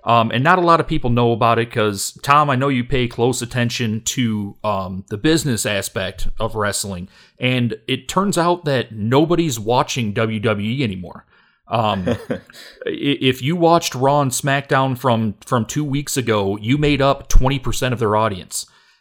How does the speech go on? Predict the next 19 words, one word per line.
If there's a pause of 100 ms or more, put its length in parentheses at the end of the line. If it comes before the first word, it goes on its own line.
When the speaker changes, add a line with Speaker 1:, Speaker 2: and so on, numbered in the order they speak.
(140)
Speaker 1:
And
I
wanted
to
get
your
perspective
on
that
'cause,
'cause
me
and
Ben,
we're
more
drinkers
than
thinkers.